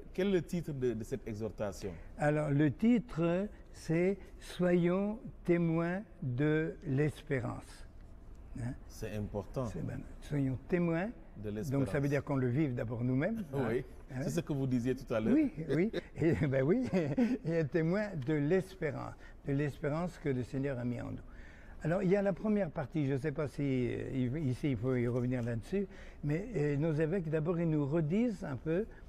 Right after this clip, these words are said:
Speaker 2: hein, tout ce qu'ils ont envoyé à Rome, c'est-à-dire la synthèse,
Speaker 1: Mhm.
Speaker 2: euh, diocésaine, enfin non, régionale même, hein, de, euh, de la préparation du synode.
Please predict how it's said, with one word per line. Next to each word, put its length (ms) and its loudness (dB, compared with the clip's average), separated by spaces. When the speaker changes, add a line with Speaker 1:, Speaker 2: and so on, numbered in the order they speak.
Speaker 2:
hein, 200 0
tout 140 4
ce 160 0
qu'ils 300 2
ont 80 0
envoyé 400 0
à 100 -4
Rome, 300 0
c'est-à-dire 540 0
la 160 0
synthèse, 720 -2
Speaker 1:
Mhm. 380 -2
Speaker 2:
euh, 160 0
diocésaine, 880 2
enfin 180 2
non, 180 4
régionale 560 2
même, 200 -2
hein, 200 -2
de, 540 4
euh, 480 -2
de 160 2
la 120 2
préparation 600 0
du 120 -2
synode. 380 -8